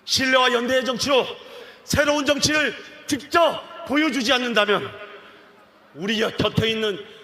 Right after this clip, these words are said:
절박한 시민들의 삶은 결코 편하지 않을 수 있습니다. 다시는 개혁의 일을 최선의 적기가 올 수 없다. 그래서 이 적기를 놓치지 않겠다는 그럭한 비상한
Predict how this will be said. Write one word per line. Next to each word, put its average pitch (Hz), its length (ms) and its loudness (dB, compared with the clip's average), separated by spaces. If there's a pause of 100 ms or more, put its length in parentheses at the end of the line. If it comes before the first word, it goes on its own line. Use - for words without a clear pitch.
(200)
절박한 214 680 0
시민들의 226 500 -4
삶은 202 400 -8 (380)
결코 196 540 -6 (280)
편하지 208 340 -6
않을 180 200 -10
수 185 120 -16
있습니다. 156 400 -12 (1120)
다시는 240 520 2 (540)
개혁의 254 520 4
일을 269 260 2 (380)
최선의 311 440 4
적기가 269 580 0 (360)
올 277 180 4
수 311 180 2
없다. 285 460 4 (480)
그래서 302 300 4
이 277 140 2
적기를 302 520 2 (360)
놓치지 302 420 2
않겠다는 294 540 2 (380)
그럭한 302 560 2 (400)
비상한 262 540 0